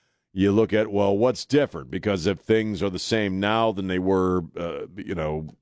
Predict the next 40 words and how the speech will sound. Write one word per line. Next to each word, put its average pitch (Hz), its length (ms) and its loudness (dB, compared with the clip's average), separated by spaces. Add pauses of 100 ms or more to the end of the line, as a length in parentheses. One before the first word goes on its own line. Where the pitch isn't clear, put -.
a 80 280 -8
few 92 200 0
years 123 340 2
ago 90 380 0
and 85 100 -2
nothing's 87 340 -2
changed, 110 680 -4 (400)
a - 40 -10
little 120 140 2
harder 98 300 0
to 87 80 -6
figure 95 400 2
out 107 180 2
what's 82 160 -12
going 87 300 0
on. 160 240 -2 (400)
But, 120 540 2 (120)
uh, 104 160 -6
when 107 160 -2
you 98 120 -2
look 113 200 2
at 107 160 2
what 98 200 2
is 165 200 2
different, 104 340 -2
the 113 180 -4
only 170 380 2
thing 143 280 -2
that's 127 200 -2
different 120 400 0
is 104 240 0
the 117 100 -4
vax. 131 380 -2
The 101 160 -2
only 139 380 0
thing 120 260 0
that's 120 140 -2
different 110 400 0
is 101 240 2
covid. 165 480 -2